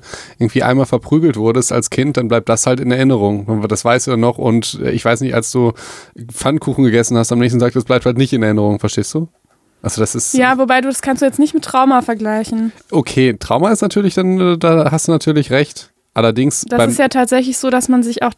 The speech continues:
Speaker 2: teilweise dann eher nicht mehr dran erinnert, an das tatsächliche Trauma.
Speaker 1: Guter Punkt. Und wenn wir schon vollkommen da abdriften,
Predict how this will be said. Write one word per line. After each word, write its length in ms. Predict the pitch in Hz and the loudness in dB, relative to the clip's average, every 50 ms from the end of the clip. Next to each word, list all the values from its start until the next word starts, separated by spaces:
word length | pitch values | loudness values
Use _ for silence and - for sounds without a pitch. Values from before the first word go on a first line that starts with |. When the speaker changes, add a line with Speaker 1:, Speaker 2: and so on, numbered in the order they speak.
| _ _ | _ _
Speaker 2:
teilweise 460 | - - 247 247 233 247 247 220 240 | -4 -2 0 2 2 2 2 0 0
dann 180 | 214 240 233 226 | 0 0 0 0
eher 220 | - 254 240 240 | 2 2 2 4
nicht 320 | 247 269 294 - - - 240 | 4 4 2 0 -4 -6 -4
mehr 160 | 233 226 214 | -4 -4 -4
dran 200 | 208 208 208 208 | -4 -4 -4 -4
erinnert, 340 | 208 - 226 220 214 208 226 | -4 -4 -4 -4 -4 -6 -6
an 100 | 220 220 | -8 -8
das 100 | 220 - | -8 -10
tatsächliche 560 | - - 226 - 226 208 - - 226 - 277 | -12 -14 -14 -12 -12 -12 -12 -12 -14 -14 -16
Trauma. 400 | - - - 240 233 233 233 233 226 | -18 -14 -10 -8 -8 -6 -8 -8 -8
Speaker 1:
Guter 220 | - 165 - 190 | -8 -8 -6 -8
Punkt. 320 | - - 127 113 113 113 - | -6 -4 -4 -4 -4 -2 0
Und 320 | 131 123 117 - - - - | 0 2 2 0 -6 -10 -8
wenn 260 | 139 120 127 143 160 | -2 0 0 0 0
wir 80 | 170 | 0
schon 200 | - - 143 135 | 0 0 -2 -2
vollkommen 380 | - - 156 156 - - 131 120 | -2 -2 -2 -2 0 0 0 2
da 180 | 113 107 107 110 | 2 2 2 0
abdriften, 720 | - - - - 123 113 - - - 127 139 160 175 | -2 -4 -6 -4 -4 -6 -6 -4 -4 -4 -2 -2 -4